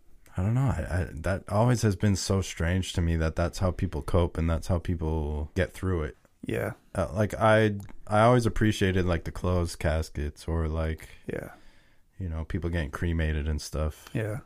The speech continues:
Speaker 1: That always seemed like a better outlet for me.
Speaker 2: Yeah.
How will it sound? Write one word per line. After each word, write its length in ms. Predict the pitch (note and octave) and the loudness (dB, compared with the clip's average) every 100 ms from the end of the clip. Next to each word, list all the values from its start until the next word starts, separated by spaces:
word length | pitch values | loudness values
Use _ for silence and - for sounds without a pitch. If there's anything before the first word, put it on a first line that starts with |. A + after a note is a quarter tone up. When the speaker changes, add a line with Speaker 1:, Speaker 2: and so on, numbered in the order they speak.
| - | -4
Speaker 1:
That 100 | F2+ | 0
always 300 | F2+ F2+ E2 | 2 2 0
seemed 320 | - F2+ E2 | 0 0 0
like 160 | E2 D#2+ | 0 -2
a 60 | |
better 640 | D#2 D#2+ E2 D#2+ E2+ D2+ - | -2 0 0 0 0 -2 -4
outlet 460 | E2 D#2 F2+ G2 - | -2 -2 -2 -4 -6
for 140 | - | -4
me. 240 | A#2+ B2 A#2+ _ _ - - - _ _ - | 0 0 -2 _ _ -20 -20 -20 _ _ -2
Speaker 2:
Yeah. 220 | A#2+ | 0